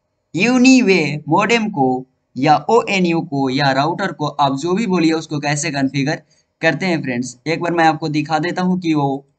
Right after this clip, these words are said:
Uniway का modem कैसे होता है। So friends, Uniway का modem बहुत टाइप से आपको मिलता है, जिसमें से एक type ये होता है। हालांकि इसके जितने भी ओएनयू हैं, इस वीडियो में जो बताऊंगा, उसी प्रकार से सारे को configure करना है।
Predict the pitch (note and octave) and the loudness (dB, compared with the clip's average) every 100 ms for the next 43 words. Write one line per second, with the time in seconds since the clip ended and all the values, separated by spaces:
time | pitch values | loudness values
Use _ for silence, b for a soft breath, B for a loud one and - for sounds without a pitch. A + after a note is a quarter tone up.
0 | _ A#2+ C3 E3+ F#3+ E3 D#3 D3+ C3 C#3 | _ -2 0 0 0 0 -2 -2 -2 0
1 | D3 A#2+ B2+ b b _ D#3+ D#3 D#3 F#3 | 0 -2 -4 b b _ -2 -2 -2 -4
2 | E3 D#3 C#3+ - - _ _ _ _ F3+ | -4 -2 -2 -4 -8 _ _ _ _ -6
3 | F#3+ G3 F#3 F3+ D3+ D#3 F#3 G#3 F#3+ F3 | -4 -2 -2 0 0 0 0 -2 -2 -2
4 | F3 D#3+ D#3+ F3 E3+ E3+ D#3+ D#3+ F3+ E3 | -2 -2 0 0 2 -2 -2 -4 -4 -4
5 | D3+ D#3 D3 C#3+ D3+ D3 F3+ F3 G3 - | -4 -6 -6 2 2 2 0 -2 -6 -8
6 | - D3 D#3 F3+ F#3 F#3 - G3+ G3+ E3 | -8 -8 -4 -4 -2 -2 -2 -6 -2 0
7 | D3+ C#3 C3 F#3+ F3+ E3 C#3 C3 - _ | 0 0 2 2 0 -2 -2 -4 -8 _
8 | _ _ _ _ C3+ F3 G3 F#3 G#3 G3+ | _ _ _ _ 0 4 2 2 -2 -4
9 | - F3+ F3+ A3 G#3 D#3+ F#3 F#3+ A#3+ B3 | -6 -8 -6 -6 -4 -4 -4 -4 -2 0
10 | A#3+ A3 G#3 G3+ G3+ G3+ G#3 F#3 F#3 D#3 | 2 2 0 -2 -4 -4 -4 -6 -10 -6
11 | E3 F#3 F#3 F3+ E3+ D3 C#3+ E3 G3+ G3 | 0 2 2 0 -2 -2 0 -2 0 2
12 | G3 G3 A#3+ A#3+ G#3 G3 F#3 F3+ F3 F3 | 2 0 -4 -6 -4 -2 -2 -4 -4 -2
13 | F3+ F#3 F3+ D3 D3 D3+ D3+ E3+ F3 C#3+ | 0 -2 -2 -4 -2 -2 -4 -2 0 0
14 | C#3 - D#3+ E3+ G#3 F#3 E3 D#3+ | -2 -2 -4 0 -2 0 -2 -4